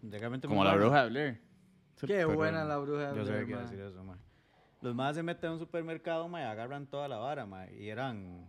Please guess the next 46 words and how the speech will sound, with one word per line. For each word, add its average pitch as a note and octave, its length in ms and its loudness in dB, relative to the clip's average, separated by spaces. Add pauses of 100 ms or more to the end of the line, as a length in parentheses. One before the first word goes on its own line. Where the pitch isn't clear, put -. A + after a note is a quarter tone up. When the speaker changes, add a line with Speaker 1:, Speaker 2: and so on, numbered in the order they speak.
Speaker 1:
en G#2 140 -12
ese A2+ 160 -4
momento A#2+ 440 -4
eran B2 280 -4
cuatro. A#2 500 -6 (760)
Y, A2+ 120 -8
mae, A2+ 380 -2
está A2 180 -10
el A2+ 80 -8
roco C3+ 260 -6
de C#3 80 -2
la C#3+ 80 -2
maecilla, C#3+ 640 -4
weón, D3 320 -6
el F#2+ 140 -10
papá, - 480 -4 (460)
viendo A#2+ 200 -6
aquí C3 160 -10
un C3+ 160 -6
whisky, C#3 320 -8
etiqueta G2 460 -14
azul, A2+ 320 -8
y G2 60 -12
la F2+ 100 -14
vara, G#2 400 -6
y F2+ 60 -10
viendo G#2+ 240 -10
a A#2 100 -8
ver A#2 80 -10
cuál, A2 360 -8
y, F#2 840 -20
y G2+ 40 -18
se G#2 140 -14
lleva A2 180 -8
dos, B2 340 -8
el G2+ 60 -18
piche, A2+ 420 -14
me G#2 120 -12
llevo A#2+ 140 -8
todos. B2 540 -8 (180)
Speaker 2:
<laughs> F3 840 2
¿Para A#2+ 160 2
qué C3 100 2
ponerse C#3 320 4
a D#3+ 60 6
llevar? B2 260 4